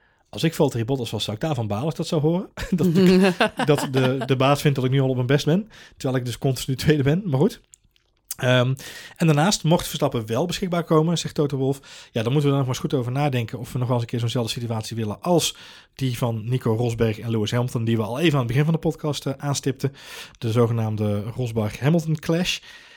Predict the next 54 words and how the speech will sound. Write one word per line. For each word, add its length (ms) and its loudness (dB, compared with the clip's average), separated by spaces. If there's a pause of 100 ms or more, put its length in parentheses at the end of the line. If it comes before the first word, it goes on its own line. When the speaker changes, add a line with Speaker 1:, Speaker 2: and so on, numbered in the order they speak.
(200)
Speaker 1:
Die 140 2
was 220 4
vooral 320 2
erg 240 0
lastig, 520 -2
eh, 140 -6
volgens 220 0
Toto 200 0
Wolff 220 -2
in 60 -10
deze 180 -6
podcast, 380 -10
want 120 -8
er 60 -6
was 120 -6
heel 140 -2
veel 140 -4
negativiteit 800 -4
in 140 -16
de 60 -8
Kamer. 340 -4 (400)
Er 80 -14
was 100 -6
zelfs 220 -6
zoveel 280 4
negativiteit 680 -2
dat 220 -6 (100)
iedereen 480 0
in 60 -10
de 80 -4
Kamer 340 -4
erdoor 220 -4
beïnvloed 360 -6
was. 240 -4 (360)
En 140 -6
dat 140 0
het 140 -6
gewoon, 300 -2
eh, 60 -4
uiteindelijk 420 -6
het 80 -6
beste 200 -2
was 100 -6
voor 100 -10
het 80 -4
hele 140 -4
team 180 -6
dat 120 -10
Nico 200 -8
Rosberg 460 -10
vertrok 360 -10
uit 100 -16
de 60 -16
sport. 300 -6